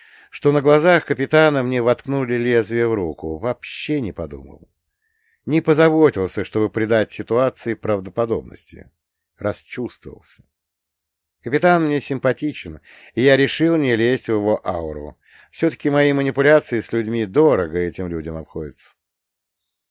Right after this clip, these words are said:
Петрович, видимо, все время, пока был один, осмыслял случившееся, прикидывал «за» и «против», а потом решил поговорить со мной открыто,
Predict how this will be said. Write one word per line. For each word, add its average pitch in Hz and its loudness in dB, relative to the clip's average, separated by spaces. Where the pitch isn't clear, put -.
Петрович, 160 0
видимо, 139 -2
все 143 -2
время, 131 0
пока 95 -2
был 101 -2
один, 131 -2
осмыслял 139 0
случившееся, 113 -4
прикидывал 143 4
«за» 127 4
и 101 2
«против», 135 -2
а 107 0
потом 165 2
решил 135 -2
поговорить 120 0
со - -2
мной 117 -2
открыто, 78 -10